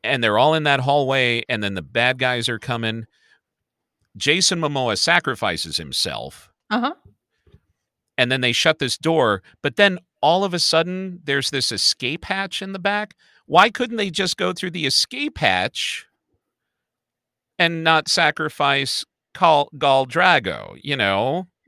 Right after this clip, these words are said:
Speaker 1: So that was my only thing.
Speaker 2: Well, it
Speaker 1: Aquaman
Speaker 2: wouldn't
Speaker 1: should have
Speaker 2: have,
Speaker 1: lived.
Speaker 2: it wouldn't have fulfilled, uh, Muad'Dib's, uh, dream.
Speaker 1: I guess.
Speaker 2: <laughs>
Speaker 1: But, eh, okay.
Speaker 2: His prophetic dream.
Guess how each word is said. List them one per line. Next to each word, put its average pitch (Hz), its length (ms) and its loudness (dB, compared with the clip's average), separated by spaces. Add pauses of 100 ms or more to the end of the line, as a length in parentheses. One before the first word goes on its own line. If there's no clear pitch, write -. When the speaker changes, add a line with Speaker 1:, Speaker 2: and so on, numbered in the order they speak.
(220)
Speaker 1:
So 117 480 2 (200)
that 147 220 4
was 135 140 -2
my 117 200 2
only 104 200 -4
thing. 95 240 -2
Speaker 2:
Well, 285 160 0 (160)
it 135 160 6
Speaker 1:
Aquaman 156 180 4
Speaker 2:
wouldn't 127 260 4
Speaker 1:
should 131 180 0
have 110 100 0
Speaker 2:
have, 104 60 -10
Speaker 1:
lived. 73 360 -6 (420)
Speaker 2:
it 214 160 0
wouldn't 233 300 -2
have 220 140 0
fulfilled, 202 680 -2 (680)
uh, 185 260 0
Muad'Dib's, 185 840 -4 (100)
uh, - 80 -12 (240)
dream. 185 460 -8 (600)
Speaker 1:
I 71 120 -8
guess. 55 640 -14 (720)
Speaker 2:
<laughs> 330 60 2 (720)
Speaker 1:
But, 113 440 2
eh, 113 240 -2 (340)
okay. 71 400 -10 (240)
Speaker 2:
His 214 180 -6
prophetic 208 680 -2
dream. 185 380 -6